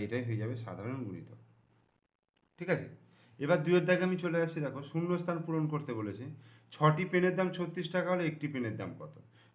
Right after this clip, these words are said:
ছটা পেনের দাম ছত্রিশ টাকা, তাহলে ছত্রিশকে ছয় দিয়ে ভাগ করো, তাহলেই হয়ে যাবে একটা পেনের দাম। ছত্রিশকে ছয় দিয়ে ভাগ করলে কী হবে? ছয়ের নামতা পড়তে হবে, ছ ছয় ছত্রিশ,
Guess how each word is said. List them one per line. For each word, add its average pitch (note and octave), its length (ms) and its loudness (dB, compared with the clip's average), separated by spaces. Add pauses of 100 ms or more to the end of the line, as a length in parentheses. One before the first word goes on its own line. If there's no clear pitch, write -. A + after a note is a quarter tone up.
ছটা D#3 340 2
পেনের F3 260 -2
দাম E3+ 180 -2
ছত্রিশ A#2+ 320 -8 (100)
টাকা, F#2+ 200 -6
তাহলে A#2+ 220 -10
ছত্রিশকে D3 480 -12
ছয় C#3 180 -4
দিয়ে C#3+ 180 -8
ভাগ C3+ 80 -2 (100)
করো, C#3+ 160 -10 (480)
তাহলেই A#2+ 260 0
হয়ে C3 120 -2
যাবে B2+ 200 0
একটা B2 220 -6
পেনের A#2 300 -8
দাম। A2 120 -12 (440)
ছত্রিশকে D3 460 -6
ছয় C#3+ 180 0
দিয়ে C#3+ 160 -2
ভাগ C#3 160 -4
করলে C#3+ 220 -4
কী - 80 -12
হবে? D3 180 -4
ছয়ের C3 240 -2
নামতা B2+ 300 -4
পড়তে B2+ 220 -14
হবে, B2 140 -8 (120)
ছ - 20 -14 (160)
ছয় A2+ 200 -8
ছত্রিশ, G2+ 360 -16